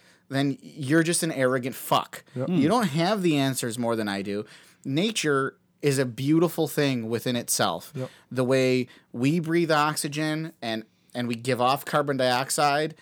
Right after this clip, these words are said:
Speaker 1: and plants breathe carbon dioxide and give off oxygen, I see those, those are miracles to me.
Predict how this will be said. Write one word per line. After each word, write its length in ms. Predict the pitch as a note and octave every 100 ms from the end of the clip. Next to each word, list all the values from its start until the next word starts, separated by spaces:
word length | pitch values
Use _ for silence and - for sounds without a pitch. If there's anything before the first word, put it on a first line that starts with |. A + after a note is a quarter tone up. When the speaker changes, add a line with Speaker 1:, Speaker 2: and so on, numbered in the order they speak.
| _ -
Speaker 1:
and 160 | A#2+
plants 560 | - D3+ D3 D3+ D3+ - _ _ _ _ _ _
breathe 640 | A#2 G#2+ B2+ D#3+ E3 C3+
carbon 320 | G2+ D#3 D3 C#3
dioxide 600 | B2 C3 C3+ D#3 D3 C#3+
and 160 | A2
give 120 | A2 C3
off 200 | C3+ A#2
oxygen, 680 | A#2 C3 D#3 D3+ E3 D#3+ - - _ _ _ _ _ _ _ _ _ -
I 140 | - G#3
see 200 | - F#3
those, 240 | D3+ D#3
those 220 | C3+ F3 F3+
are 80 |
miracles 580 | D3 C#3 C#3 C#3 G#2+ F#2+
to 60 | -
me. 220 | F2+ C#2+